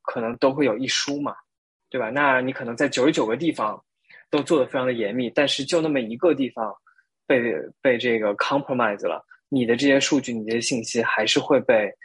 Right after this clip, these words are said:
泄露出去。所以尽可能少的把这些重要的信息上链，是一个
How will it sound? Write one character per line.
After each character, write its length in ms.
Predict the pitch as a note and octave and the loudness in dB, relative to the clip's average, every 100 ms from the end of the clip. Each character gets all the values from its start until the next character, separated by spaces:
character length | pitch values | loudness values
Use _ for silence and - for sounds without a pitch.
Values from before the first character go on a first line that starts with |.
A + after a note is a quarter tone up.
| - _ | -20 _
泄 180 | - B2+ | 0 0
露 160 | A2+ | 0
出 160 | G2+ A2+ | -4 -10
去。 180 | - G2+ - - - _ | -10 -10 -12 -20 -20 _
所 180 | - D#3 | 2 4
以 140 | E3+ | 6
尽 180 | - A3 | 6 4
可 160 | F#3+ C3+ | 4 2
能 180 | B2 E3+ | 0 2
少 360 | - C#3+ - | 2 0 -2
的 180 | - G#2 - - - _ | -6 -6 -6 -14 -20 _
把 140 | G#2 | -4
这 120 | G#2 A#2 | -2 -4
些 280 | - B2 | 2 2
重 180 | A#2+ C#3+ | 2 2
要 100 | A#2 | 2
的 300 | G#2+ G#2 G2+ | 0 -2 -4
信 260 | - B2+ A2 | -4 -4 -4
息 320 | - A2+ A2 - _ - | -4 -2 -2 -4 _ -4
上 280 | - G#2+ | 0 0
链， 200 | A#2 A#2 - _ _ - | 0 -2 -2 _ _ -4
是 240 | - D3 | 2 4
一 140 | B2 A#2 | 2 2
个 460 | C3+ A#2+ A2 G#2 | 4 6 6 2